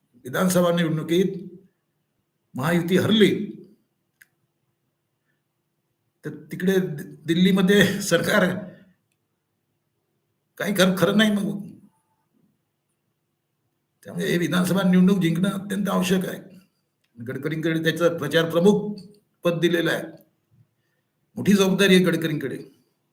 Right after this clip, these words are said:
तर गडकरी आधी महाराष्ट्राला जिंकून देतात का?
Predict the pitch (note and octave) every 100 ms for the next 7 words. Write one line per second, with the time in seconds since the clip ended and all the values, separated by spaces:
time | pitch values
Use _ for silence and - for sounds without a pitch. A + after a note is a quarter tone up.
0 | _ _ _ _ _ _ _ _ _ _
1 | _ _ _ - A2 A#2+ D#3+ D#3+ D#3+ -
2 | - - _ _ _ _ _ _ _ _
3 | _ _ _ _ _ A#2+ E3+ E3 B2 C#3+
4 | D3 F3+ F3+ E3+ F3 F3 F3+ E3+ E3+ D#3+
5 | - -